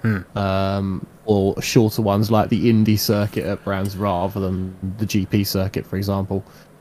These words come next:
Speaker 2: um, 'cause I felt like that probably lended itself more to a, a very close race, which it did, as
Speaker 1: Definitely.
Speaker 2: we saw in qualifying, how close everybody was over such a short lap. Um, made it worth going out for that extra run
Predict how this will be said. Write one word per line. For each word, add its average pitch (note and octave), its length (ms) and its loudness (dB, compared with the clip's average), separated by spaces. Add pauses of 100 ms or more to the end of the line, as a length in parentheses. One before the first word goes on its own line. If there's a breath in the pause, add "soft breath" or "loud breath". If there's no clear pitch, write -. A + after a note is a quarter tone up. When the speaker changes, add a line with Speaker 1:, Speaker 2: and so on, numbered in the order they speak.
Speaker 2:
um, F#2+ 360 -2
'cause G#2+ 140 -4
I G#2+ 40 -2
felt G2+ 280 -4
like F#2+ 200 -4
that F#2 160 -6 (120)
probably G#2+ 300 0
lended G2+ 280 0
itself G2+ 380 -2
more G2+ 280 0
to G2+ 100 -6
a, G2 340 -4
a - 40 0
very G2 400 0 (220)
close G2 380 -2
race, G2 320 -2
which A#2 200 0
it A2+ 120 2 (400)
did, E2 220 -4 (260)
as G#2+ 80 4
Speaker 1:
Definitely. G#2 280 2
Speaker 2:
we A2 60 2
saw G2 60 0
in G2+ 120 -2
qualifying, G2 680 -2
how G2+ 80 -4
close G#2 320 -6
everybody G#2+ 320 -4
was A2 280 -2
over G2+ 180 0
such - 260 -6
a - 40 -10
short G#2+ 300 0
lap. G#2+ 280 0 (580 loud breath)
Um, G2 520 -2 (640 soft breath)
made A2 300 -2
it A2 120 -6
worth A2+ 480 -4 (180)
going G#2+ 240 4
out G#2 180 2
for A2+ 120 -2
that G#2+ 140 2
extra - 480 -4
run G2 380 0